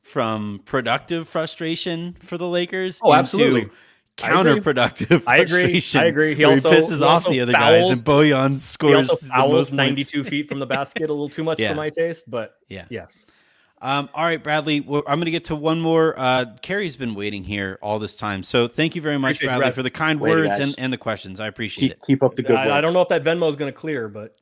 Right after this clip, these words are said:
Speaker 2: you did your work.
Speaker 1: <laughs> All right, uh, Carrie, I'm a little nervous here, and actually, it's not even,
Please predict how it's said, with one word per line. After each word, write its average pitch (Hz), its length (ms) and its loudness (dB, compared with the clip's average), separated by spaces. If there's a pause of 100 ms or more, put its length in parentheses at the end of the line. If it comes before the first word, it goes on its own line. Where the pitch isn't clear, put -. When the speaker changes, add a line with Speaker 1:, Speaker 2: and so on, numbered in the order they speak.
Speaker 2:
you 127 160 -14
did 127 180 -10
your 135 120 -4
work. 135 200 -4 (180)
Speaker 1:
<laughs> - 0 - (2500)
All 143 100 -4
right, 151 220 2 (140)
uh, 143 260 -2 (100)
Carrie, 185 320 0
I'm 175 120 0
a 165 40 0
little 202 420 2
nervous 202 380 -2
here, 185 260 -4
and 147 160 -2
actually, 156 380 -6
it's 123 160 -10
not 139 160 -6
even, 127 380 -8